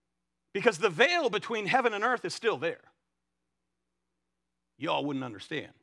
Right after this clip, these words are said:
I think is what he's saying. Now, that's quite a contrast, is it not? To these fools today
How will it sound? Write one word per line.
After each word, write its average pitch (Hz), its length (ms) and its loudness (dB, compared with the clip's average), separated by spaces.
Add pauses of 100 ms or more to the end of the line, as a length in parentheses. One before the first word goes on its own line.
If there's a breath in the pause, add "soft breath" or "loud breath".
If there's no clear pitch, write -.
(1300)
I 113 80 -14
think 135 320 -8
is 104 100 -16
what 101 120 -18
he's 110 100 -20
saying. - 160 -18 (4000 loud breath)
Now, 151 80 0
that's 175 160 0
quite 170 200 2
a 127 40 -4
contrast, 123 640 -8
is 123 100 -12
it 127 80 -12
not? 123 280 -10 (1700)
To 160 80 -4
these 139 260 -2
fools 165 680 0
today 139 480 -10